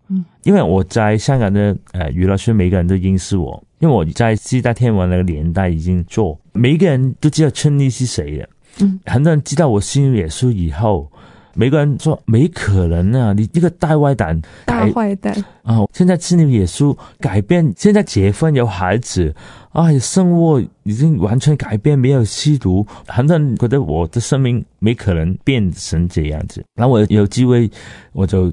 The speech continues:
Speaker 2: 跟艺人 artist 分享我的生命改变，我就去不同的地方做见证。
Speaker 1: 做见证。
Speaker 2: 啊，我就分享神在我生命里面的改变。
Speaker 1: 嗯。
Speaker 2: 很多人因为我的改变认识神，然后就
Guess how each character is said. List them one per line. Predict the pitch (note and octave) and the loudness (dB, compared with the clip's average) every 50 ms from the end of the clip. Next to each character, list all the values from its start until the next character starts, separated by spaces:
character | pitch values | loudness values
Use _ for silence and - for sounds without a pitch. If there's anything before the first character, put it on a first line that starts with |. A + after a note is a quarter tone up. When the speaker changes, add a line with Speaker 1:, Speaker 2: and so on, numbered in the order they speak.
| - _ | -2 _
Speaker 2:
跟 | - A#2+ A#2+ A#2 A#2 G#2+ - | -2 0 2 2 2 0 0
艺 | - B2 B2 | 0 2 2
人 | A2 F2+ D#2+ D#2+ E2+ F2+ - - _ | 2 2 2 0 -2 -2 -4 -6 _
artist | - A2+ A2 - F#2 D#2 - - | -6 -4 -4 -4 -6 -8 -10 -4
分 | - A#2+ A#2+ | -2 0 0
享 | A2 - - D#2 D2+ D2+ D#2 D#2 - - - | 0 -2 -4 -6 -6 -6 -6 -8 -8 -10 -8
我 | - F#2+ F2+ | -4 -4 -2
的 | D#2+ G2+ G2+ F2+ - | 0 0 0 -2 -4
生 | - - - - - C3+ B2+ | -8 -16 -18 -4 -2 0 0
命 | B2 A2+ G#2 | 0 0 -2
改 | E2+ - C#2+ | -2 -6 -12
变， | C#2+ C#2+ F2 D#2+ C#2+ C#2 - - - _ _ | -10 -8 -8 -8 -8 -10 -14 -20 -20 _ _
我 | - G2+ | -2 0
就 | G2+ A#2 A2+ A2 G#2 F#2+ E2 - _ | 2 2 2 2 2 0 -2 -6 _
去 | - - - B2 A#2+ | -12 -4 0 0 0
不 | - - C3 | 0 0 0
同 | B2+ A#2 G#2 G2 | 0 2 0 0
的 | F#2+ F#2+ | 0 -2
地 | G#2 G#2 | -2 -2
方 | G2 G#2+ G#2+ G#2 G2+ - _ | 0 0 0 0 -2 -4 _
做 | - A2+ G#2 | -2 -2 -2
见 | - - G2 F2+ F2+ | 0 0 0 0 0
证。 | E2 - F2 E2 D#2+ D#2+ - _ _ _ _ _ _ | -2 -2 -4 -6 -6 -8 -12 _ _ _ _ _ _
Speaker 1:
做 | - - A3 G3 | -8 -4 -2 -2
见 | F3+ - - G3+ F#3 F#3 F3+ | -2 -2 -2 -2 -2 -2 -2
证。 | - G3+ F#3+ G3 F3 F#3 - | -4 -4 -4 -4 -6 -6 -2
Speaker 2:
啊， | - A2+ A2 | 0 0 2
我 | - A2 G#2 | 2 2 2
就 | A#2 A2 - - | 0 0 -2 -2
分 | _ D#3 D#3 D3+ | _ 0 2 2
享 | C#3 A#2 A2+ F#2 F#2+ G2 G2 G2 - | 2 2 2 2 2 2 0 -2 -4
神 | - - G#2+ F#2+ G2 G2 E2 - | -4 -2 0 2 2 0 -2 -2
在 | - C#3 B2+ A#2 | -2 0 0 2
我 | G2 F2+ F2+ | 0 0 -2
生 | F2+ - - - C3 B2+ | -2 -4 -2 0 0 2
命 | A#2+ A2 G#2 G#2 G2 | 2 2 2 2 0
里 | F2+ D#2+ | 0 0
面 | D#2 F2 F#2 F2+ | 0 0 0 0
的 | F#2+ F#2 | 0 -2
改 | F#2 F#2 - C#2+ D2 - | -4 -8 -12 -14 -14 -6
变。 | - F#2 E2+ D#2 D2+ C#2 - _ _ - | -4 -4 -4 -4 -6 -10 -16 _ _ -6
Speaker 1:
嗯。 | G3 F#3 F3+ F3+ - _ _ _ _ _ _ | -6 -6 -6 -8 -12 _ _ _ _ _ _
Speaker 2:
很 | - - - A2+ A#2 | -10 -2 0 2 4
多 | C#3 D#3+ | 4 4
人 | D3 A2+ G#2 A2 A#2+ A#2 C3 | 4 4 2 2 2 2 2
因 | D3 | 2
为 | D3 C3 A2 - | 2 2 0 0
我 | E2 F2 F#2 | 0 -2 0
的 | F#2 A2 A2 | 0 0 -2
改 | - - D#2+ D2+ C#2+ | -2 -6 -8 -6 -4
变 | - G2+ F#2+ F2+ E2+ - - | -2 0 0 0 -2 -4 -4
认 | - F#2+ G2+ F#2 | -2 0 0 0
识 | - - F#2+ | 0 -2 -4
神， | E2+ - - B1+ G1+ - - - _ _ | -4 -4 -8 -10 -12 -12 -16 -20 _ _
然 | - C3 | 0 2
后 | D#3 C#3+ | 2 2
就 | - D3+ | 2 2